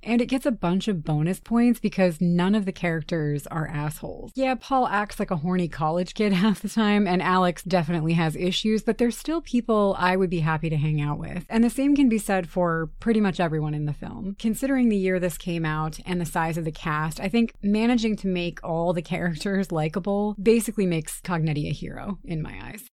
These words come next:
Not only that, but there are a lot of people out there who credit Hell House for restoring their faith in found footage, which I get that I'm still in kind of a honeymoon phase with the subgenre,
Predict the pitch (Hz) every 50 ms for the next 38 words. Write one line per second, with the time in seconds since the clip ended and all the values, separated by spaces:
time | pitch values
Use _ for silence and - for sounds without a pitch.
0 | - 233 254 285 349 392 381 330 269 208 196 185 185 190 190 170 190 185 180 -
1 | 208 214 240 269 285 285 285 277 254 254 262 311 339 302 - - - 196 180 -
2 | 202 196 190 190 - 160 160 160 170 156 202 190 190 190 190 175 160 208 - -
3 | - 233 240 269 294 226 - 156 131 175 170 170 151 180 180 175 160 - - -
4 | 175 160 160 160 156 151 156 170 156 - - - 185 180 185 185 185 185 180 165
5 | 160 160 156 - - 165 147 151 156 160 156 - - 185 180 165 156 - - 156
6 | 143 147 147 151 - - 170 156 156 170 165 160 170 185 160 - - - 233 233
7 | 277 294 294 - - - 185 185 185 190 175 - - 196 190 180 175 170 - -
8 | 170 165 165 165 - 175 170 156 156 156 151 - 190 190 202 208 208 208 202 202
9 | - 202 190 190 190 175 180 180 - 185 160 - 185 180 175 165 175 170 170 170
10 | 170 170 170 165 170 170 165